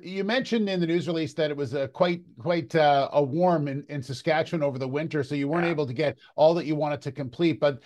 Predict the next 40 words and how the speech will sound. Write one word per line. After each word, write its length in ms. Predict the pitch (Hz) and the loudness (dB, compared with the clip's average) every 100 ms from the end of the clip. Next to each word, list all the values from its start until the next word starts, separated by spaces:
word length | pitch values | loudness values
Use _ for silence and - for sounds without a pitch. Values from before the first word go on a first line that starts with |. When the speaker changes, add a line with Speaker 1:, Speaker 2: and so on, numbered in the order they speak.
| - | -2
Speaker 1:
that 160 | 220 233 | 2 6
really 220 | 214 175 | 6 4
has 100 | 147 | 2
set 240 | 190 175 | 0 0
you 120 | 165 165 | 0 0
up 180 | 160 | -2
for 100 | 160 | -4
this 260 | 147 175 175 | -4 -4 -4
year, 160 | 160 143 | -2 -2
meaning 400 | 147 147 147 143 | -2 -6 -6 -4
you 140 | 139 | -6
can 180 | 131 135 | -6 -10
concentrate 600 | 156 156 139 127 156 147 | -2 -2 -2 -2 0 2
on, 280 | 139 139 123 - - | 2 0 -6 -14 -2
on, 180 | 143 143 | -2 0
on 140 | 147 135 | -4 -4
the 80 | |
U 180 | 143 156 | -4 0
S 160 | 151 - | 0 -2
first 320 | - 151 143 | -2 -2 -2
and 100 | 139 | -6
then, 200 | 139 143 | -6 -6
and 200 | 131 131 | -8 -6
then 140 | 139 | -4
work 220 | 139 151 147 | 0 0 0
on 180 | 131 | -4
Canada 340 | 117 151 143 131 | -4 -6 -4 -4
later 300 | 127 131 131 | -4 -4 -4
in 160 | 127 | -4
the, 260 | 123 123 123 | -6 -6 -8
in 120 | 131 | -8
the 80 | 127 | -6
fall 240 | 147 131 | -2 -2
and 100 | 127 | -2
winter, 260 | 120 143 147 | -6 -2 -2
I 40 | |
would 100 | 107 | -2
guess. 340 | 87 85 - - _ _ _ _ - | -6 -12 -12 -20 _ _ _ _ -10
Speaker 2:
Yeah, 420 | 143 156 139 131 | 2 6 8 8
exactly. 680 | 123 113 104 107 - 113 113 | 6 4 4 4 0 -4 -4